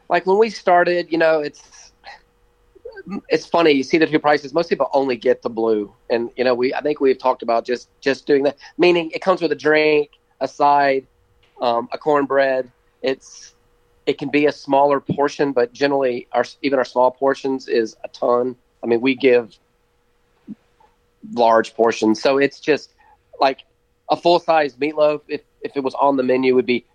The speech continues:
you just get two pieces of meatloaf at that price. But if you do a blue, you get a piece of meatloaf,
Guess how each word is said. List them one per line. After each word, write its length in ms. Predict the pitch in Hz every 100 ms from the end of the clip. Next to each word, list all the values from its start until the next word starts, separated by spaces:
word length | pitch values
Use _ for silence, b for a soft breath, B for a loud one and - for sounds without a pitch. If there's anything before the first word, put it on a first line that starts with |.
| _ -
you 100 | 135
just 160 | 135
get 160 | 170 160
two 160 | 143 135
pieces 280 | 139 127
of 80 | 127
meatloaf 400 | 120 131 117 113 -
at 200 | 127 123
that 200 | 117 117
price. 260 | 123 123 -
But 100 | 113
if 60 |
you 60 | 123
do 100 | 127
a 40 |
blue, 300 | 123 139 147
you 140 | 147 127
get 120 | 131
a 40 |
piece 240 | 120 143 143
of 60 |
meatloaf, 480 | 127 127 123 123 120